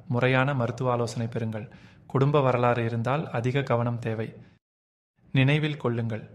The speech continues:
நீரிழிவு நோய் ஒரு வாழ்நாள் நோய், ஆனால் சரியான கவனிப்பு இருந்தால் இதை நன்றாக கட்டுப்படுத்த முடியும். இந்த தகவல்கள் அனைத்தும் பொது விழிப்புணர்வுக்காக மட்டுமே.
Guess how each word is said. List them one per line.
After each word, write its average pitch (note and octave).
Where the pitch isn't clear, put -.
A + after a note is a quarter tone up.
நீரிழிவு C3+
நோய் C#3
ஒரு A#2+
வாழ்நாள் C#3
நோய், A2
ஆனால் B2
சரியான D3
கவனிப்பு B2
இருந்தால் A2+
இதை B2+
நன்றாக B2
கட்டுப்படுத்த A#2+
முடியும். A2+
இந்த B2+
தகவல்கள் D3+
அனைத்தும் B2+
பொது C3
விழிப்புணர்வுக்காக A#2
மட்டுமே. A2